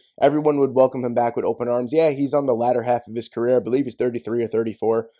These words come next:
But even if it's for a one-year rental while Anthony Volpe gets ready to take over the shortstop role, I wouldn't be mad at it at all. And then my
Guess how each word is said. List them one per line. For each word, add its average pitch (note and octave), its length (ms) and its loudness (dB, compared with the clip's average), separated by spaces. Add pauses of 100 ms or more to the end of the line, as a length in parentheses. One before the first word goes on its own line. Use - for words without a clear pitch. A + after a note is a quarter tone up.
(200)
But D#3+ 140 6
even G3 220 0
if F3 120 2
it's E3 140 -4
for E3 120 4
a D3 80 8
one-year C3+ 400 2
rental B2 480 0
while A#2 160 4
Anthony A#2+ 380 -4
Volpe A#2 440 -2
gets A2 220 -6
ready A#2 220 -4
to A2 60 -8
take A2+ 260 -2
over A2 260 -2
the G2+ 80 -12
shortstop G#2+ 560 -4
role, A2 260 0 (240)
I C3 100 2
wouldn't D3+ 420 2
be B2 100 -2
mad G2+ 300 -6
at F2 180 -4
it F2 140 -6 (340)
at A2 160 2
all. D#2 300 -4 (680)
And E3 120 4
then F#3 120 4
my E3 180 6